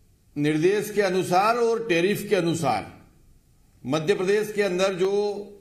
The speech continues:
स्थायी अस्थायी कनेक्शन है, उनके बिल मध्य प्रदेश विद्युत मंडल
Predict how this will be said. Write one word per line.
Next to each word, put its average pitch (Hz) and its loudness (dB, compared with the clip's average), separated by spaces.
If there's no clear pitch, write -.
स्थायी 170 2
अस्थायी 180 2
कनेक्शन 175 0
है, 220 0
उनके 196 -2
बिल 208 2
मध्य 156 -2
प्रदेश 175 -2
विद्युत 165 -2
मंडल 180 0